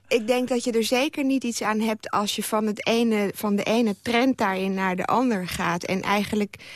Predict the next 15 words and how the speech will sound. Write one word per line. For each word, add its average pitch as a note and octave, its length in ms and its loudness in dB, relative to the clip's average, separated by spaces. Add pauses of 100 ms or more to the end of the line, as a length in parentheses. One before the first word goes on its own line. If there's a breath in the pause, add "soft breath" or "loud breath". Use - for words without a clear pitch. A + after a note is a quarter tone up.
(220 loud breath)
dan A3 200 4
doe A#3+ 180 4
jij B3 280 4
wel G3+ 180 -2
zelf C4+ 360 0
heel G#3+ 180 0
veel F#3+ 320 0
met, F#3+ 340 -2
met F#3+ 320 -4
de F3 120 2
dingen. F#3 380 2 (280 loud breath)
Maar G#3+ 300 4
dan G3 160 0
krijgen F#3+ 500 -4
de, F#3 100 -8